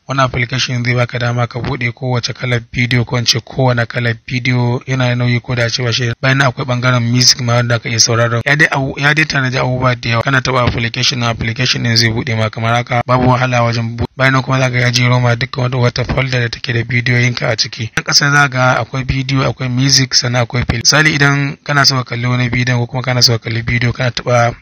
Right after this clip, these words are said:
bidiyo ɗin nan, za ka ga dukkan wata folder da take ƙunshe da bidiyoyinka a ciki. Idan kuma waƙoƙi ne, kana taɓa music, shi ne za ka ga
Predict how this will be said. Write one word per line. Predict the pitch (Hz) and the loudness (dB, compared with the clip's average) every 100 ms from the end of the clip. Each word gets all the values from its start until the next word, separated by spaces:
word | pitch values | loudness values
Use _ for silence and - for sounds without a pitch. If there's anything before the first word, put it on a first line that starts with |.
| - | -10
bidiyo | 117 123 123 123 | -4 -2 0 0
ɗin | 127 | 0
nan, | 123 | 0
za | 120 | 0
ka | 123 | 0
ga | 120 | -2
dukkan | 110 135 131 | -4 -4 -2
wata | 117 - 117 | 0 2 0
folder | - 123 120 | 0 0 -2
da | |
take | 113 - | -2 -6
ƙunshe | 120 123 107 120 | -6 -2 0 2
da | 113 113 | 2 0
bidiyoyinka | 120 117 117 120 120 113 | -2 -2 0 0 0 -2
a | 107 | -2
ciki. | - - | -4 -2
Idan | 131 | 0
kuma | - 147 143 | 2 2 2
waƙoƙi | 143 151 151 | -2 -2 0
ne, | 135 | 2
kana | 139 | 2
taɓa | - 135 123 | 0 -2 0
music, | 127 127 127 | 2 2 2
shi | - 127 | 0 0
ne | 123 | 2
za | 120 | 2
ka | 120 | 2
ga | 117 | 2